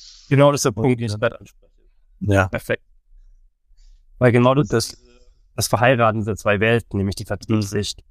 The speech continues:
Speaker 1: und die Fertigungssicht. Oder das Mapping auch, wenn ich es technisch ausdrücke. Und, äh, viele Unternehmen in Deutschland, die aus der Fertigung, aus dem Ingenieurwesen kommen, denken, ähm, der Vertrieb muss sich nach der Fertigung richten.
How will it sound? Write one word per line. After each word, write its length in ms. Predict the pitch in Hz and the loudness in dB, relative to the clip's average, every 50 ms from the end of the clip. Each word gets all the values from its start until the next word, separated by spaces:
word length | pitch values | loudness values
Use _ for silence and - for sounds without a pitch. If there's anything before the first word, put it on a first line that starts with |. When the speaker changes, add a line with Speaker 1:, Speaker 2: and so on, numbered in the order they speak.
| _ | _
Speaker 1:
und 160 | - 127 120 | 0 2 2
die 100 | 120 120 | 2 0
Fertigungssicht. 880 | - - 131 135 127 104 - 95 87 87 - - - - - - - - _ _ _ _ _ _ _ _ | 0 0 0 0 0 -4 -4 -6 -8 -8 -10 -12 -12 -12 -16 -16 -18 -20 _ _ _ _ _ _ _ _
Oder 120 | 101 101 | 4 4
das 120 | 101 - - | 4 4 4
Mapping 400 | 110 117 123 - - 101 95 85 | 2 2 2 2 -2 -4 -2 -2
auch, 180 | 90 90 - - | -4 -6 -6 -6
wenn 80 | 90 | -6
ich 80 | 90 - | -6 -6
es 60 | - - | -8 -6
technisch 320 | - - - - - 90 - - | -6 -6 -6 -6 -12 -16 -18 -14
ausdrücke. 400 | - - - - 82 78 - 87 - _ _ _ _ _ _ _ _ _ | -14 -14 -8 -8 -8 -6 -6 -12 -14 _ _ _ _ _ _ _ _ _
Und, 400 | - 104 107 104 92 - - - | 0 2 2 2 0 -2 -10 -10
äh, 80 | - 104 | -10 -10
viele 440 | - - - 135 139 135 147 139 135 | -10 -4 0 2 4 4 4 2 2
Unternehmen 580 | - 127 131 120 123 113 113 113 120 135 139 135 | 0 -2 -2 0 0 0 0 2 2 2 2 2
in 100 | 117 95 | 0 0
Deutschland, 640 | 104 101 110 123 - - 143 135 135 135 120 - - | 2 2 2 2 2 0 0 0 0 -2 -2 -4 -4
die 180 | 117 113 107 92 | -4 -2 0 2
aus 160 | 101 104 - | 0 0 0
der 100 | - 95 | -4 -8
Fertigung, 600 | - - 117 120 139 131 - - 143 139 143 143 - | -4 -2 0 0 0 -2 0 0 0 0 0 0 -2
aus 260 | - 110 101 - - | 0 0 -2 -2 -4
dem 100 | 107 98 | -4 -2
Ingenieurwesen 720 | 113 101 - - 104 104 110 123 123 139 143 135 - 139 - | -2 -2 0 0 0 0 0 2 2 2 2 2 0 -4 -4
kommen, 360 | - - 131 131 135 139 127 - _ _ _ _ _ _ _ _ - | 0 2 2 2 2 0 -4 -6 _ _ _ _ _ _ _ _ 0
denken, 420 | 110 117 123 - - - 135 127 | 2 2 2 2 0 0 2 2
ähm, 380 | 113 113 120 117 120 117 107 - - _ _ _ _ _ _ _ _ _ _ | 4 4 4 2 0 -2 -4 -6 -12 _ _ _ _ _ _ _ _ _ _
der 100 | 120 117 - | 0 0 2
Vertrieb 400 | - - - - 127 127 120 - | 0 -4 -2 0 0 0 2 0
muss 100 | 120 113 | -2 0
sich 100 | 120 120 | 0 0
nach 80 | 110 - | 0 0
der 120 | 113 104 | -2 -2
Fertigung 460 | - 120 127 123 113 90 - 90 87 82 | -2 -2 0 0 0 -2 -2 -6 -6 -8
richten. 400 | - 82 - - - - - | -10 -10 -10 -12 -12 -14 -20